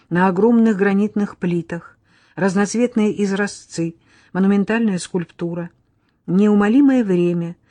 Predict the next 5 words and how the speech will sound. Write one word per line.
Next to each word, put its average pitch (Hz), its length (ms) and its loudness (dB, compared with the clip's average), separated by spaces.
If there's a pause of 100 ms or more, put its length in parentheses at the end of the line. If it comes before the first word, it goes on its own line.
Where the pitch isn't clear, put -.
(160)
стихийные 214 540 2
бедствия, 175 640 -4
бесконечные 214 720 0
войны 190 380 0
подтачивали 196 800 -4